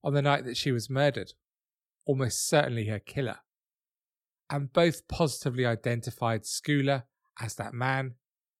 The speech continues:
so he was charged too with the murder of Kathy McCord. His trial in May nineteen eighty-three took place at Glasgow High Court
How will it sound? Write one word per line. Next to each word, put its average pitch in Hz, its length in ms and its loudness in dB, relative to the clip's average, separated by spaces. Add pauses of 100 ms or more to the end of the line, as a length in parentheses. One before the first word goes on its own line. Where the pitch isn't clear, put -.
(140)
so - 140 -4
he 156 120 2
was 139 220 0
charged - 580 -2
too 123 280 0
with 107 160 -4
the 104 80 -6
murder 120 500 0 (300)
of 113 160 -6
Kathy - 320 -6
McCord. 110 600 2 (1300)
His 170 180 0
trial 220 340 4
in 175 140 4
May 160 160 4
nineteen 139 360 2
eighty-three 123 600 0
took - 240 -10
place 117 300 -2
at - 120 -8
Glasgow 117 500 2
High 101 260 -4
Court 113 400 -2